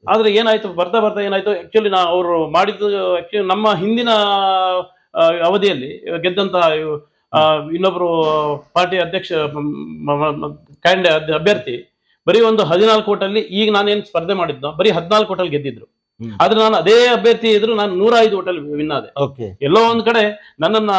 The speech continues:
Speaker 1: ಎಲ್ಲರೂ ಸ-, ಗುರ್ತ ಹಿಡಿದು ನನ್ನ ಆ ಬಹುಮತದಲ್ಲಿ ಗೆಲ್ಸಿದ್ದಾರೆ.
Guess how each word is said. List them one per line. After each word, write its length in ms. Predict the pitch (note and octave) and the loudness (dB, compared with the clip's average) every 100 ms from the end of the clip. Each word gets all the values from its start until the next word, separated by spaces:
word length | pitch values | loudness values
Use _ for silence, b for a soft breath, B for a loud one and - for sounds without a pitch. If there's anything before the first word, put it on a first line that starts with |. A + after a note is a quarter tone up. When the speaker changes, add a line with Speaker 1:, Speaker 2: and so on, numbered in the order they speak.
| F3+ F3 E3+ | 2 2 0
Speaker 1:
ಎಲ್ಲರೂ 300 | G#3 A3 A3 | 2 4 2
ಸ-, 260 | E3+ D#3 | -2 -12
ಗುರ್ತ 360 | D3+ D3+ F3 G3+ | -10 -6 -2 4
ಹಿಡಿದು 280 | A3 A3 A#3+ | 4 4 0
ನನ್ನ 260 | G#3+ G3 | -2 0
ಆ 360 | E3 D#3 D#3 D3+ D3 D3 C#3+ | 0 0 0 -4 -8 -14 -2
ಬಹುಮತದಲ್ಲಿ 560 | F3+ F#3+ F3 E3+ F#3 | -2 0 -4 -4 -4
ಗೆಲ್ಸಿದ್ದಾರೆ. 680 | - E3 E3 E3+ A#2 - _ | -4 -6 -4 -6 -6 -10 _